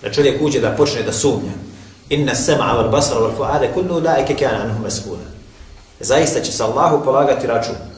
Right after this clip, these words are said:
„Inna as-sam'a wal basara wal fu'ada”, zaista i sluh,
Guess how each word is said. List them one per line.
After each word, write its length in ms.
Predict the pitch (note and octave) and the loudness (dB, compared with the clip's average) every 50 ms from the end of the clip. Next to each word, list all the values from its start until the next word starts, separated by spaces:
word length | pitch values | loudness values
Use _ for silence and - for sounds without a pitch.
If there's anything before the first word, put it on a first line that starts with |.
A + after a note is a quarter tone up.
| - - - - - - | -20 -20 -20 -20 -16 -10
„Inna 220 | C3+ C#3 C#3 B2 A2+ | -8 -6 -4 -2 -2
as-sam'a 420 | - - D3+ C#3+ - F#2+ G#2 G2+ | -2 0 0 0 0 -2 -2 -2
wal 160 | A2+ B2 B2 | 0 0 0
basara 340 | C#3 D3 C#3+ - B2 G#2 G#2 | 2 0 0 0 0 0 2
wal 180 | B2 C#3 C3 - | 2 2 2 2
fu'ada”, 420 | C#3+ C3+ B2+ C#3 D#3+ - - C3+ | 2 2 4 4 4 4 4 2
zaista 400 | - C#3 D3 D3 C#3 - - C3 | 2 2 4 4 4 2 0 -4
i 120 | A#2+ A#2+ A#2 | -4 -4 -4
sluh, 400 | - - E3+ F#3 F#3 E3 - | -2 0 2 4 4 4 4